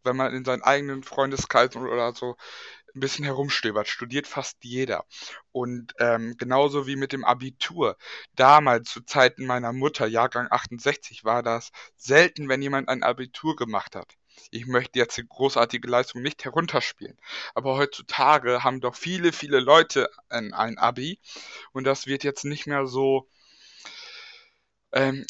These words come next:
hoch angesehen, weil das ist ja durch die Bildungsoffensive von Willy Brandt, einem alten Bundeskanzler,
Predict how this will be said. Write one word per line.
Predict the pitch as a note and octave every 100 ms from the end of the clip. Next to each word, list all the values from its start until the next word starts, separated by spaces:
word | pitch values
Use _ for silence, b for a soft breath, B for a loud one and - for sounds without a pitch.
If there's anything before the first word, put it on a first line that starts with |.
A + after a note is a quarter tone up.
| -
hoch | - - F3+ -
angesehen, | F3 G#3 F#3+ C#3+ B2 A#2+ A#2+
weil | C3 C#3 C3+
das | C3+ C#3
ist | - D3
ja | D3 D3 C#3+ C#3 A#2
durch | C#3 C3 D3 -
die | C#3+
Bildungsoffensive | C3+ A#2 D3 F3+ D#3 D3 - C3+ C#3 B2 C3+ C3+ C3+
von | - C3 C3
Willy | C#3 C3+
Brandt, | B2+ B2+ C3 C#3+ C3
einem | G#2 B2+ B2+
alten | C3 C3+ C3+ A#2+
Bundeskanzler, | C#3 C#3 B2 - B2 B2+ - B2+ B2